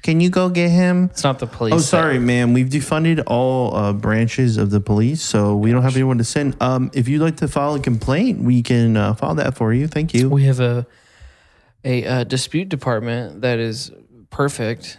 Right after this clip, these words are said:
Speaker 2: and knows exactly how to handle your problems.
Speaker 1: Could not exist in, in, uh,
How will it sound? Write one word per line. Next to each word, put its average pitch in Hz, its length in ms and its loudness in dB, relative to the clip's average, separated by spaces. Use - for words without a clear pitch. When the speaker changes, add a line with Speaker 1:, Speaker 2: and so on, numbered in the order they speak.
Speaker 2:
and 120 380 -4
knows 127 260 -2
exactly 127 400 -2
how 120 180 -4
to 113 260 -4
handle 120 480 0
your 120 200 -2
problems. 117 420 -2
Speaker 1:
Could 117 100 6
not 110 200 4
exist 104 420 0
in, 98 380 2
in, 101 240 4
uh, 98 320 2